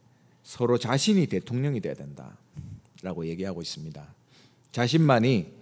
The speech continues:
이 나라의 문제를 해결할 수 있다라고 주장하고 있죠.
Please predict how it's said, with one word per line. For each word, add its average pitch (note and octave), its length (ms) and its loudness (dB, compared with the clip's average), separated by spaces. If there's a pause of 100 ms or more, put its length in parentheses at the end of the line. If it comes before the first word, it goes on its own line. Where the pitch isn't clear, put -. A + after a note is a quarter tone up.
(400)
이 A#2 120 2
나라의 A#2 300 8
문제를 G2 720 0 (140)
해결할 G2 340 -2
수 - 120 -8
있다라고 - 1200 -10
주장하고 G#2+ 500 -2
있죠. D#2 340 -14